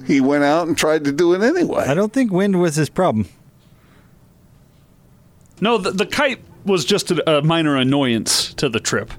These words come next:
Speaker 3: The, the, the baby enjoyed the kite for the second and a half it dipsied and dived across the sky, uh, eight feet above my head. But,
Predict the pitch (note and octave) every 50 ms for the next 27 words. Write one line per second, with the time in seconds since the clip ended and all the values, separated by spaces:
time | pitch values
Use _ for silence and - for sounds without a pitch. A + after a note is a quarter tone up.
0 | - - - - - - - - - - D#3+ D#3 D3+ C#3 C#3 D3 D3 C3 C3+ C#3
1 | F#3 A#3+ C#4+ G3+ F3 C#3+ B2+ B2+ C#3 F3 G#3+ A3 C#3+ C#3 - - D3 C3+ B2+ -
2 | - C3+ B2+ A#2+ A#2+ A#2 A2+ A#2+ - - - - - - F#3 - - D#3+ D#3 D3
3 | C3 A2+ A#2 C#3 D3 - - A#2+ A#2 - - - - C#3+ C3 B2+ D3+ F3 E3+ -
4 | - D3+ D3+ C#3+ B2+ B2 B2+ C3 D#3+ F#3+ D#3 C3 B2+ A#2+ A#2+ B2 A#2+ A2 - D#3+
5 | C#3+ B2+ - - - B2+ - - - C#3 B2 B2 C3+ E3 F3 - - - - -
6 | - - - - C3+ B2 - - - D3+ C#3 - - - C#3+ C3+ B2+ B2+ B2+ C3
7 | B2 A#2+ B2 B2 A#2 A#2 B2 C#3+ C#3+ C3 D#3+ A#3+ A3 D3+ - -